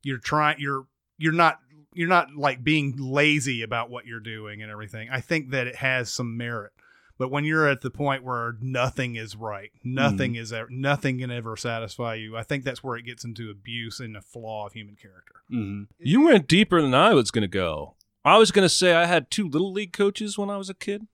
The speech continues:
Speaker 2: Mm-hmm.
Speaker 3: They were brothers, and one was a screamy, yelly guy, and one was an encourager guy. And there were moments that I needed both of those guys, right?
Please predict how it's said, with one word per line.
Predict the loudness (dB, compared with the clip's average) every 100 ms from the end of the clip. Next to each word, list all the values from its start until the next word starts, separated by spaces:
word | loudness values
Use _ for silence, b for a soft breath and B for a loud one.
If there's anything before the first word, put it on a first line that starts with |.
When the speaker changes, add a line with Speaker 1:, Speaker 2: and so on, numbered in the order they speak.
| 0
Speaker 2:
Mm-hmm. | 2 2 -2 _ _
Speaker 3:
They | -2
were | -2
brothers, | 2 2 2 -2 -8 -12 _ _ _ _ -4
and | 0
one | 2 2
was | 2
a | 0
screamy, | -2 -4 -4 -4 -2 -2 -2
yelly | -2 -4 -6
guy, | -6 -6 -8 -12 _ -6
and | -4
one | -2 -2
was | -2 0
an | 0
encourager | -2 -4 -6 -4 -6 -6
guy. | -8 -10 -12 _ _ _ _ _ _ 2
And | 4
there | 4
were | 4
moments | 4 2 2 2
that | 2
I | 2
needed | 2 0 2
both | 2 2
of | 2
those | 0 0
guys, | 0 0 -2 -8 -12 _ _ _ 4
right? | 4